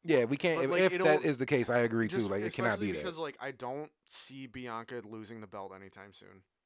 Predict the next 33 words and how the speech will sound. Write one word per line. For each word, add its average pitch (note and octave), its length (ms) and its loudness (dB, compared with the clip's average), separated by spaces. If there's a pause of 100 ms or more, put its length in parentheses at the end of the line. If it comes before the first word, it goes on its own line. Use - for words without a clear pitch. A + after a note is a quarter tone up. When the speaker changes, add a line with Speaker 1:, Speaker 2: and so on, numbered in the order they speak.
(840)
Speaker 2:
Unless A#2 280 -14
Charlotte G#2 380 -10
comes F#2+ 200 -18
back, F#2 260 -12
because F#2+ 300 -20
we G2+ 80 -16
know G2 180 -14
Charlotte F#2+ 400 -12
likes F#2 300 -14
Speaker 1:
Oh, G#2+ 100 -2
we D3 140 0
know D3+ 160 2
she's C3 200 -2
waiting A#2 280 2
in A2 80 -2
the A2 60 -2
wings, F#2 320 -4
Speaker 2:
Yep. - 20 -6
Speaker 1:
bro. F#2 280 0 (100)
Speaker 2:
And B2+ 140 -10
then, B2+ 200 -8
like, B2 180 -4
Speaker 1:
Wait A#2+ 140 0
Speaker 2:
I C3 40 0
Speaker 1:
till C3 100 2
it B2+ 60 4
gets D3 120 4
Speaker 2:
don't F3 80 2
Speaker 1:
closer B2 220 2
to A2+ 60 0
Speaker 2:
really, A2+ 220 0
Speaker 1:
WrestleMania G2+ 280 -4
Speaker 2:
I - 20 -6